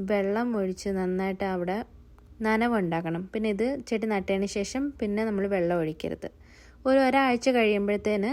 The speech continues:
ദാ ഈ ഒരു പരുവത്തിൽ ചീര ഇങ്ങനെ ഉയർന്നു വരും. അടുത്തുള്ള കളകളെല്ലാം പറിച്ച് കളയാം. ഇപ്പം ഞാനിങ്ങനെ നട്ടപ്പോൾ ഇങ്ങനെ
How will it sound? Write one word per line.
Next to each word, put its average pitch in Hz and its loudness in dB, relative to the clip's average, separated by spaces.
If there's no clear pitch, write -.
ദാ 214 0
ഈ 208 -2
ഒരു 196 0
പരുവത്തിൽ 180 0
ചീര 240 2
ഇങ്ങനെ 220 0
ഉയർന്നു 202 0
വരും. 196 0
അടുത്തുള്ള 233 2
കളകളെല്ലാം 240 2
പറിച്ച് 247 -2
കളയാം. 160 -4
ഇപ്പം 269 2
ഞാനിങ്ങനെ 240 2
നട്ടപ്പോൾ 202 0
ഇങ്ങനെ 196 0